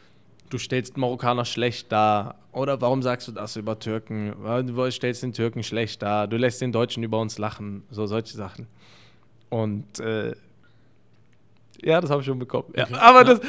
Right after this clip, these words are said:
Speaker 1: das Ding ist, das ist ja gar nicht meine Absicht.
Speaker 2: Ja.
Speaker 1: Ja? Aber die Leute, die das dann nicht verstehen, für die kann ich auch nichts. Weil die haben einfach es nicht verstanden.
Speaker 2: Hm.
Speaker 1: Ähm, ich hab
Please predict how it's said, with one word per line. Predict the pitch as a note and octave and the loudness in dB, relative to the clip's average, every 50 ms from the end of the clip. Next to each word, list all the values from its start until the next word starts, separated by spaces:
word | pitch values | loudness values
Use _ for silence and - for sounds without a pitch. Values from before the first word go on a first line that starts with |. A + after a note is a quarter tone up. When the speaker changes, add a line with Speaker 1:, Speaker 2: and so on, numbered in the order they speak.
| D4 B3+ | -6 2
Speaker 1:
das | - A3 A3 G#3+ | 2 2 2 2
Ding | C#4 C4 B3+ | -2 -4 -4
ist, | A#3+ - - - - - - | -6 -8 -12 -16 -20 -8 -4
das | E3 F3 G3+ | -2 -2 -2
ist | B3 - | 0 2
ja | G#3 G3+ | 4 6
gar | G3 F#3+ F3 | 8 6 6
nicht | E3 D3+ | 6 2
meine | D3 C#3 D3 D#3 | 0 0 0 0
Absicht. | D3 C#3+ - - - G2 - - - - - | 0 -2 -2 -4 -10 -12 -12 -14 -18 -8 -6
Speaker 2:
Ja. | C#3 C3+ A2 - | -4 -4 -2 4
Speaker 1:
Ja? | B2 C#3 E3 - - - - - - - - - - - - - - _ _ - - - _ | 6 8 8 6 4 -2 -16 -20 -20 -20 -20 -20 -20 -20 -20 -20 -20 _ _ -20 -20 0 _
Aber | D#3 D#3 D#3+ | 4 4 6
die | D#3 G#3 | 4 8
Leute, | A3 A#3 A3 G#3+ G#3+ - F#3+ | 8 8 8 8 6 4 0
die | E3+ F3 | 0 2
das | D#3 D#3+ D3 - - | 2 2 2 4 4
dann | D3+ C#3+ C#3 C#3 D3+ | 4 4 4 4 2
nicht | G#3 B3 - - - | 2 0 0 -2 -2
verstehen, | - F3+ D#3+ - - - F3 E3+ E3+ D#3 D3 C#3+ D3 D#3+ E3+ - - _ _ - - - - - - _ - | -2 -2 -2 -2 -2 -2 0 0 2 2 0 -2 -4 -8 -12 -16 -20 _ _ -20 -20 -20 -20 -20 -20 _ -20
für | - - B2+ B2+ | -10 -8 -6 -6
die | D3 C#3+ | -6 -2
kann | - D3 D#3+ E3 | -2 -2 0 0
ich | D3 C#3+ | -2 -2
auch | A#2 G#2+ | -4 -4
nichts. | G#2+ G#2+ G2 - - - - - - - _ _ _ - | -6 -8 -10 -10 -12 -16 -18 -20 -20 -20 _ _ _ -2
Weil | A#2 A#2+ B2+ | 0 0 2
die | B2+ C3 C3+ | 2 2 2
haben | C3+ D3 D3 | 2 0 0
einfach | - C3+ C3+ C3+ C#3 B2+ - - - - - _ - - _ - _ _ _ _ _ _ _ _ _ _ - | -2 -2 -2 -2 -2 -6 -8 -12 -20 -20 -20 _ -20 -20 _ -20 _ _ _ _ _ _ _ _ _ _ -12
es | A#2+ G2+ G2 | -12 -10 -8
nicht | A2+ A#2+ C3+ B2+ C3 - | -6 -6 -6 -8 -10 -12
verstanden. | - - B2 - - - - C#3 C3+ C3+ C3 - - | -12 -12 -12 -12 -12 -8 -6 -6 -4 -6 -8 -12 -14
Speaker 2:
Hm. | A#2+ A2 G#2+ G2+ F#2+ F#2+ - - - - - - - - - | -14 -14 -12 -12 -14 -16 -18 -20 -20 -20 -20 -20 -20 -10 -2
Speaker 1:
Ähm, | C#3 C3+ C3+ C#3 C#3 C3+ C3+ C3+ C3 C3 - - - - - - _ _ _ _ _ _ _ _ _ _ _ _ _ _ - - _ _ - - _ _ _ _ _ _ _ _ _ | 0 2 2 4 2 2 0 -2 -4 -4 -8 -14 -20 -20 -20 -20 _ _ _ _ _ _ _ _ _ _ _ _ _ _ -20 -20 _ _ -20 -20 _ _ _ _ _ _ _ _ _
ich | - C3 A2 | -6 2 2
hab | D#3+ E3 - - | 2 2 2 -4